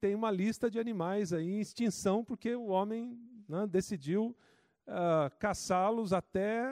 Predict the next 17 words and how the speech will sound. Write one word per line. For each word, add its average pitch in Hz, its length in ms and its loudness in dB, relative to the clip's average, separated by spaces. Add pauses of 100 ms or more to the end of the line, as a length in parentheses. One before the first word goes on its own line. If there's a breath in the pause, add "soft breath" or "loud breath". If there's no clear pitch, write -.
(140)
<laughs> - 520 -8 (260 soft breath)
a 185 80 -2
extinção. 185 600 2 (880)
A 170 140 0
gente 202 640 2
polui 226 400 4
o 220 80 6
mar 226 500 4 (320)
e 202 220 -4
aí 208 240 0
não 233 120 -4
tem 214 200 0
peixe 214 340 4
pra 190 160 -4
comer, 226 580 0 (200)
né, 196 380 0
e 202 340 -2